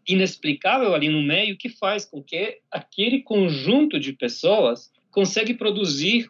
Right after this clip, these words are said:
uma obra sob a batuta de um maestro que nos impacta. E ali a, a questão de que o cinema tem de, de impactar, né? O cinema trabalha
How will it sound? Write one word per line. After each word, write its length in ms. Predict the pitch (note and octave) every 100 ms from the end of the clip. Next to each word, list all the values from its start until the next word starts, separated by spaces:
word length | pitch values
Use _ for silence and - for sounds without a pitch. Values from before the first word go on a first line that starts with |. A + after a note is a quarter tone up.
| _
uma 320 | F#3+ G#3 G3 D#3
obra 500 | C#3+ D3 F#3 C4 D4
sob 320 | - D#3+ D3
a 40 |
batuta 420 | C#3 C3+ F#3 F#3 D3
de 140 | D3+
um 80 | D3
maestro 640 | C#3+ C3 C3+ - A#3 C4+ _
que 120 | - G3
nos 200 | A3+ A#3
impacta. 640 | C4 B3+ F#3+ - C3+ - _ _ -
E 200 | G3+ B3+
ali 400 | B3+ G3 A#3+ C4+
a, 200 | A3 F#3
a 40 |
questão 360 | - G3+ A3+ A#3
de 240 | E3+ D#3
que 180 | G#3 B3
o 60 | A#3+
cinema 400 | - F#3+ G#3+ G#3 -
tem 260 | F#3+ G3 G#3+
de, 400 | E3 D#3+ C3+ C#3
de 180 | - C#3+
impactar, 640 | C#3 C#3 - - A2 A2
né? 100 | C3
O 40 |
cinema 340 | D3+ F#3+ A3+ C4+
trabalha 560 | G#3+ D#3 F#3 C4 G3